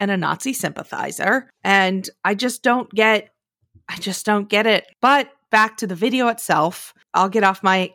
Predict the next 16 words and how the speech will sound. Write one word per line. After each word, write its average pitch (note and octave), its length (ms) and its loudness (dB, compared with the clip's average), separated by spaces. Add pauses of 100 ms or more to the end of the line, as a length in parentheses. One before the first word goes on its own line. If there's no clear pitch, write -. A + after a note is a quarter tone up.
(140)
Coco G#3+ 320 2
Chanel F#3+ 320 2
was F3+ 100 -4
a F3 80 -4
Nazi F3+ 380 0
high E3+ 240 2
horse. E3+ 480 -6 (580)
As B3+ 240 2
of B3 80 -4
December D#4 400 0
sixth, - 460 -2
the G3+ 200 -2
series B3+ 420 0
of A#3 80 -6
videos G3+ 400 0
had F3+ 200 0